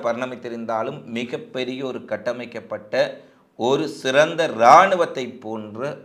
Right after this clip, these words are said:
ஒரு இராணுவ படையாக ஹிஸ்புல்லா இயக்கத்தை உருவாக்கியிருந்தார். குறிப்பாக அதிநவீனமான ஆயுதங்கள், அதிநவீனமான ஏவுகணைகள், நன்கு பயிற்றப்பட்ட போராளிகள் என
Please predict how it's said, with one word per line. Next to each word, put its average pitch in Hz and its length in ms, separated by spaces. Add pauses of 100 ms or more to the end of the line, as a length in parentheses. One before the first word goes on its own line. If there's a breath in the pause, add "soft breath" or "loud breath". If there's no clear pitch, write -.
ஒரு 113 380
இராணுவ 117 420
படையாக 104 640
ஹிஸ்புல்லா 110 360
இயக்கத்தை 104 380
உருவாக்கியிருந்தார். 104 800 (460 soft breath)
குறிப்பாக 143 640
அதிநவீனமான 123 800
ஆயுதங்கள், 113 720 (220)
அதிநவீனமான 117 680 (260)
ஏவுகணைகள், 120 580 (500 loud breath)
நன்கு 185 420
பயிற்றப்பட்ட 151 680
போராளிகள் 123 680
என 110 280